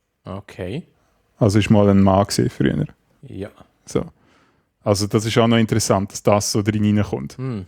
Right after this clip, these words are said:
Speaker 1: mhm. Ja, ich kann mir's vorstellen.
Speaker 2: <laughs> Also muss man schauen, finde
Speaker 1: Ja.
Speaker 2: ich. Muss man sich schon mal, muss schon mal den Pilot geben.
Speaker 1: Ja.
Speaker 2: Und mal schauen, wie's, wie's findest.
Speaker 1: Ja, gut.
Speaker 2: Ist auch noch geil, dass, dass irgendwie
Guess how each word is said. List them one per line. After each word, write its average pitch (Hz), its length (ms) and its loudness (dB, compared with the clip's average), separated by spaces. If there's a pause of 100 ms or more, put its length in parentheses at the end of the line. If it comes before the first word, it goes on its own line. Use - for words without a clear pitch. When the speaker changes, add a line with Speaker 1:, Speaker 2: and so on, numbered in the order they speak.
Speaker 1:
mhm. 107 260 -14 (360)
Ja, 127 220 2
ich 117 60 -6
kann 117 120 -4
mir's 113 100 -6
vorstellen. 120 520 -4
Speaker 2:
<laughs> - 60 2 (920)
Also 117 220 2
muss 131 200 2
man 120 100 4
schauen, 104 280 4 (360)
finde 98 300 0
Speaker 1:
Ja. 101 40 -2
Speaker 2:
ich. - 40 -10 (300)
Muss 113 140 -4
man 113 80 0
sich 113 100 -2
schon 120 140 0
mal, 104 320 4
muss 113 260 -4
schon - 300 -4
mal 104 140 4
den 110 80 -2
Pilot 101 400 0
geben. 101 160 -2 (280)
Speaker 1:
Ja. 123 200 -10 (280)
Speaker 2:
Und 120 100 -4
mal 101 120 0
schauen, 98 220 0
wie's, - 320 -6
wie's 73 160 -8
findest. - 320 -14 (1120)
Speaker 1:
Ja, 135 240 -12 (320)
gut. - 340 -18 (800)
Speaker 2:
Ist - 80 -2
auch 120 60 4
noch 113 100 4
geil, 110 220 4
dass, 101 180 -6
dass 107 200 0
irgendwie 107 480 4